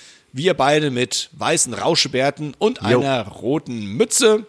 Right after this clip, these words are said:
Speaker 1: Müssen wir gleich gucken, ob wir da vielleicht noch einen lustigen Filter finden. <laughs> Oder auch nicht. Vielen lieben Dank für eure Treue, fürs Zuhören, fürs Weiterempfehlen, fürs Bewerten, wenn ihr es noch nicht getan habt. Tut dies doch einfach, das hilft uns. Ihr findet den Dirk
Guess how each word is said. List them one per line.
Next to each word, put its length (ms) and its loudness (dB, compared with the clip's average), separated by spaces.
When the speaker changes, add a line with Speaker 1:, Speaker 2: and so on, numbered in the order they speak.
Speaker 1:
Müssen 160 -8
wir 60 -8
gleich 200 -4
gucken, 220 -10
ob 80 -6
wir 80 -6
da 140 -4
vielleicht 200 -6
noch 60 -6
einen 140 -6
lustigen 320 -4
Filter 320 0
finden. 420 -6
<laughs> 100 -10
Oder 240 2
auch 100 -4
nicht. 300 0
Vielen 360 2
lieben 220 -2
Dank 300 2
für 560 -2
eure 460 2
Treue, 440 0
fürs 360 -4
Zuhören, 500 -2
fürs 260 -2
Weiterempfehlen, 880 0
fürs 300 0
Bewerten, 580 2
wenn 120 -2
ihr 20 -6
es 80 -4
noch 60 -6
nicht 100 -6
getan 340 -2
habt. 240 -4
Tut 240 0
dies 200 0
doch 160 0
einfach, 440 -4
das 220 -6
hilft 240 -2
uns. 300 -4
Ihr 120 2
findet 260 -4
den 100 -6
Dirk 280 -4